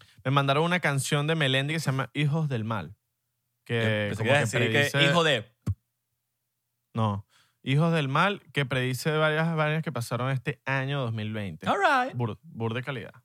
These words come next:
Speaker 2: All right.
Speaker 1: Bur de
Speaker 2: All
Speaker 1: buena.
Speaker 2: right. All right. All right.
Speaker 1: All right, all right, my Jeezy.
Speaker 2: All right, my Jeezy, right. All
Speaker 1: My
Speaker 2: right.
Speaker 1: G, my
Speaker 2: My
Speaker 1: G.
Speaker 2: G, my G.
Speaker 1: Take it, my G.
Speaker 2: <laughs> Saludos al Buda. Miren,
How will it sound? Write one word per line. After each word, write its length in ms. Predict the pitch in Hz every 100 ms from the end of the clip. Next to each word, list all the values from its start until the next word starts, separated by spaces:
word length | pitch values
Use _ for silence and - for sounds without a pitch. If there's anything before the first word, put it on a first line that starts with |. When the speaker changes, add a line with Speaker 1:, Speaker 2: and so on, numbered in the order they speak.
| -
Speaker 2:
All 100 | -
right. 400 | 427 359 330 415 _ _ _ _ -
Speaker 1:
Bur 180 | 147 170
de 40 |
Speaker 2:
All 40 | 175
Speaker 1:
buena. 200 | 285 -
Speaker 2:
right. 60 | -
All 80 | 349
right. 500 | 453 480 440 494 -
All 60 |
right. 340 | 392 440 359 403 - _ _ -
Speaker 1:
All 80 | 202
right, 100 | 571 622 587 554
all 80 | 554
right, 200 | 587 523
my 80 | 494
Jeezy. 300 | 494 494 523
Speaker 2:
All 60 | 440
right, 240 | 453 359
my 80 | 359
Jeezy, 420 | 302 359 349 370
right. 420 | 415 359 330 403 - _ _ _ _ _ _ _ _
All 100 | 240
Speaker 1:
My 80 | 320
Speaker 2:
right. 160 | 392 - 311 262
Speaker 1:
G, 60 | - _ _ _ -
my 80 | 160
Speaker 2:
My 60 | 226
Speaker 1:
G. 20 | - -
Speaker 2:
G, 60 | - - - -
my 60 |
G. 340 | 170 339 - - _ _ _ _ _ - 143
Speaker 1:
Take 320 | 262 247 330
it, 100 | 127
my 100 | - 160
G. 200 | 285 294 _ _ _ _
Speaker 2:
<laughs> 480 | 127 - 120 117 120 117 107 - - _ _ - 117 - - _ -
Saludos 220 | 110 107
al 120 | 117
Buda. 440 | 98 104 104 101 90
Miren, 400 | 127 156 151 120